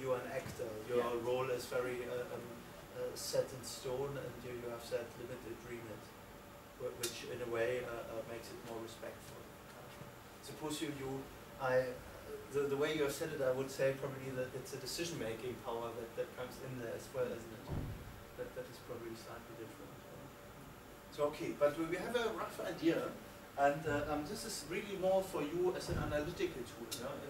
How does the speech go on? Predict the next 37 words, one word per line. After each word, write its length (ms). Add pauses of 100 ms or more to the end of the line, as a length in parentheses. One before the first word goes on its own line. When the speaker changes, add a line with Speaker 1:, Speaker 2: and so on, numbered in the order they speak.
(120)
Speaker 1:
Uh, 80 (100)
depending 400
on 140
the 60
environment 460
that 180
you're 180
in, 120 (520)
you, 80
you 180
may 180
be 100
faced, 480
uh, 260
with, 320
uh, 180 (140)
um, 220 (340)
certain 460
ethical 380
standards, 720 (380)
and, 360
uh, 280
uh, 200 (100)
um, 340 (200)
uh, 180
then 180
on 140
the 160
other 220
side, 500 (160)
uh, 160 (160)
um, 160 (500)
you, 80
you 200 (100)
have 140 (160)
the, 240
uh, 120